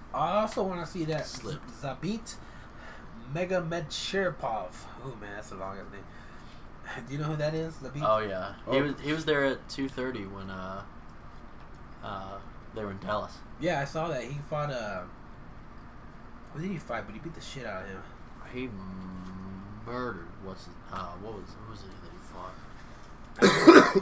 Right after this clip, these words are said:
Speaker 1: remember that fight card.
Speaker 2: I can't
Speaker 1: I
Speaker 2: remember.
Speaker 1: Were you there
Speaker 2: See?
Speaker 1: for that one?
Speaker 2: That was
Speaker 1: I
Speaker 2: six
Speaker 1: was there
Speaker 2: months
Speaker 1: for
Speaker 2: ago,
Speaker 1: that
Speaker 2: so I
Speaker 1: one.
Speaker 2: can't remember. <laughs>
Speaker 1: But he's fighting Jeremy Stevens, who Jeremy Stevens
Speaker 2: I
Speaker 1: just
Speaker 2: only
Speaker 1: came up with a loss.
Speaker 2: I only remember the people that won the fight <laughs> because that's the only one you need to worry about.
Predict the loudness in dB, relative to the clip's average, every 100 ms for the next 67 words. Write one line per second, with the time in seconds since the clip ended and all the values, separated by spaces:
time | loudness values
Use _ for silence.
0 | 6 2 2 -2 -4 -6 -4 2 6 6
1 | 6 2 0 0 0 0 2 2 0 4
2 | 8 12 12 12 12 10 8 4 4 2
3 | -2 -2 -2 -2 2 4 4 2 -2 -6
4 | -10 -10 -12 -14 -14 -12 -12 -10 4 4
5 | 4 0 2 2 4 2 2 0 0 0
6 | -2 -2 -2 -4 -4 -2 -2 -2 -2 -2
7 | 8 10 12 10 4 2 -6 -6 -4 -2
8 | -4 -8 0 4 6 6 2 2 2 0
9 | -2 0 0 0 0 0 -2 -2 0 0
10 | -4 -8 -6 -6 -2 0 2 6 4 4
11 | 6 6 6 4 4 6 4 2 0 2
12 | 4 6 6 4 2 6 8 6